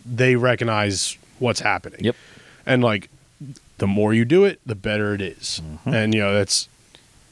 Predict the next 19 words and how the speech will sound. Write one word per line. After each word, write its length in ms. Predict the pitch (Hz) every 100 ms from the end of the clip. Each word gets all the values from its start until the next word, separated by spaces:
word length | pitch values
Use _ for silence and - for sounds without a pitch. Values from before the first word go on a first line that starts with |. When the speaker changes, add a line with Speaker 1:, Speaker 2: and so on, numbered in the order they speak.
| _ -
Speaker 1:
I, 120 | 123
I 140 | 117 120
would, 240 | 117 113 - _ _ _ _ _
without 360 | 156 131 120 110
being 200 | 113 104
too 200 | - 110
biased 440 | 92 104 104 -
about 260 | 95 92 90
it, 140 | 92 - - - - _ _ _ _ _ _ _ _ _ -
go 180 | - 135
to 60 | 120
West 220 | 98 87
Virginia. 520 | 92 87 87 82 95 - _
Like, 220 | 127 110 98 - _ _ _ - 123
there's 260 | 120 113
so 420 | - - - 120
much 320 | 127 110 95 90
there. 380 | 92 101 104
Speaker 2:
Yeah. 180 | 110 90